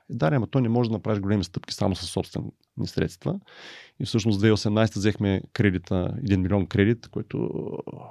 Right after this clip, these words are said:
как един милион ще взема толкова пари да дължа? То е безумна работа. Усмирихме се и всъщност тогава успяхме да се задвижим по-бързо. По-бързо.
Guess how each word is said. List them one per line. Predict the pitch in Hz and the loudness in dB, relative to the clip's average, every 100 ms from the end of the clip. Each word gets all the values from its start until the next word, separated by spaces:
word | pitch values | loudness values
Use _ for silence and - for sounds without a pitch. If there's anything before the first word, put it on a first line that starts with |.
| - _ | -20 _
как | - 123 | -14 -4
един | 117 120 | 0 2
милион | 120 113 | 0 -4
ще | 107 | -4
взема | 120 104 | -4 -4
толкова | 120 117 110 | -4 -4 -6
пари | - 117 | -2 0
да | 110 | 2
дължа? | 104 101 123 127 _ - - - _ | 2 4 4 0 _ -20 -20 -20 _
То | - | -2
е | 127 | 2
безумна | 107 107 135 127 | 4 8 8 8
работа. | 113 90 - 202 220 _ _ - _ _ | 6 2 0 -6 -8 _ _ -20 _ _
Усмирихме | 113 - 123 - 104 | -6 2 4 4 0
се | - 160 | 0 0
и | 165 165 170 170 170 _ - | 0 0 0 -2 -4 _ -10
всъщност | 208 165 170 - | -8 -6 -8 -6
тогава | 151 151 147 147 143 - 165 - _ - - | 0 4 4 2 0 -6 -12 -18 _ -16 -12
успяхме | - - 131 123 | -12 0 0 2
да | 104 107 - - 165 _ _ _ | 0 0 -2 -8 -16 _ _ _
се | - 117 | -2 2
задвижим | 104 104 110 101 | 2 2 0 0
по-бързо. | 104 90 78 - - _ _ - _ _ _ | 2 2 0 -6 -20 _ _ -20 _ _ _
По-бързо. | 110 98 92 107 180 | 0 0 -2 -2 -4